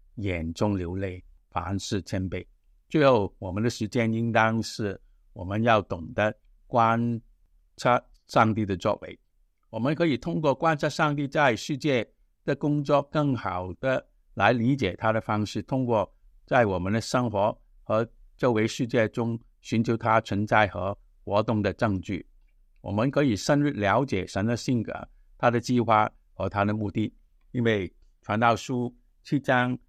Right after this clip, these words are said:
十三节，他说：“你要察看神的作为，因为神使为屈的，谁能变为直呢？”啊，这里传道者也呼吁你跟我呢，要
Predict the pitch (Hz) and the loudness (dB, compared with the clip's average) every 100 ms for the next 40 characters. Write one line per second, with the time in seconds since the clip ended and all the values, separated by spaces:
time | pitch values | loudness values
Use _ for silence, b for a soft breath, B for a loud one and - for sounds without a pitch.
0 | _ - 120 123 131 131 - 95 95 - | _ -10 -6 0 2 2 0 -4 -6 -12
1 | - - 131 131 - 127 127 127 123 - | -20 -4 2 2 2 2 4 4 0 -10
2 | - _ _ _ 117 117 131 143 120 110 | -20 _ _ _ -4 0 4 6 4 0
3 | - 151 - 143 117 101 _ - - 117 | -2 -2 0 0 0 -4 _ -8 -2 0
4 | 131 - 131 104 92 101 - _ _ _ | -2 0 0 0 -4 -6 -8 _ _ _
5 | 151 143 131 113 104 107 139 - 95 90 | -2 0 0 -2 0 0 0 -4 -8 -8
6 | - 92 95 117 - 143 127 123 - _ | -8 -4 -2 -4 -2 -2 0 -2 -4 _
7 | _ _ - 101 113 104 107 127 110 98 | _ _ -4 0 0 0 0 2 2 0
8 | 82 90 98 - - 104 135 139 - 90 | -4 -6 -8 -10 -4 0 -2 -4 -14 -10
9 | - 117 98 85 - _ - - 101 120 | -2 -2 0 -4 -8 _ -12 -4 2 2
10 | 113 98 87 87 87 - 123 120 107 90 | 2 0 -2 -4 -8 -4 -2 0 0 -2
11 | - 110 90 98 110 - _ _ 139 123 | 0 0 0 -4 -8 -12 _ _ 2 4
12 | 95 | 4